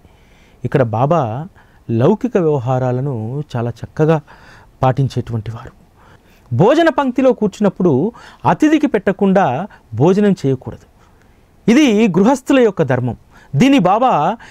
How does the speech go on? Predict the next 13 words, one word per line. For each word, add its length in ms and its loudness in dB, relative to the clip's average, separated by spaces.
ఎప్పుడూ 440 2
కూడా 260 0
ఉల్లంఘించలేదు. 800 -2
భక్తుల 460 0
ఆపదలను 720 2
తొలగించే 580 2
పనులను 760 2
వారు 500 2
స్వయంగా 540 2
ఆచరించేటువంటి 840 -2
వారు. 200 -4
అతిథి 280 2
పూజతో 720 2